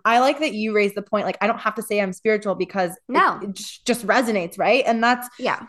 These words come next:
Speaker 1: like, I k-, I think that I honestly kind of needed that validation of, like, my energy speaks. And I know it does, 'cause I get, you know, comments and messages and people in my real life being like, "I love what you post and it's so you," right? And that is really good validation for me. So I think that I kind of, like, needed to hear it again.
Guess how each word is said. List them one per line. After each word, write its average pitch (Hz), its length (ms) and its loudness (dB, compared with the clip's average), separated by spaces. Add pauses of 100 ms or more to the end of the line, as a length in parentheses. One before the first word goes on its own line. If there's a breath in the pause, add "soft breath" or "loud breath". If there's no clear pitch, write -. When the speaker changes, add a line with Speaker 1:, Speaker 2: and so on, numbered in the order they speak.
Speaker 1:
like, 240 300 0
I 226 120 4
k-, 233 200 -6
I 240 100 4
think 415 200 0
that 415 160 2
I 196 180 4
honestly 185 300 -2
kind 196 160 -4
of 180 80 -6
needed 185 260 -4
that 180 180 -2
validation 165 580 0
of, 160 100 -6
like, 185 240 -2
my 196 260 2
energy 202 320 -2
speaks. 196 300 -8
And 185 100 -2
I 180 80 0
know 233 180 2
it 208 120 0
does, 170 160 -2
'cause - 120 -8
I 175 100 0
get, 208 300 2
you 190 80 -4
know, 185 140 -4
comments 185 380 -4
and 185 80 -6
messages 185 520 -2
and 180 140 -6
people 214 240 -2
in 208 100 2
my 196 120 0
real 202 320 2
life 185 300 2
being 190 180 -2
like, 180 240 -2 (100)
"I 196 80 2
love 190 260 2
what 196 120 -2
you 185 60 -2
post 185 280 -2
and 185 80 -6
it's - 180 -10
so 190 240 2
you," 180 480 0
right? 185 400 0 (260 loud breath)
And 202 140 0
that 226 220 2
is 220 220 4
really 202 240 0
good 190 180 -4
validation 175 600 0
for 180 140 -4
me. 170 160 -4
So 175 140 -2
I 175 80 2
think 196 160 -6
that 180 160 0
I 165 100 0
kind 170 160 -8
of, 156 80 -10
like, - 140 -12
needed 156 320 -8
to - 60 -20
hear 156 180 -6
it 135 60 -6
again. 170 440 -2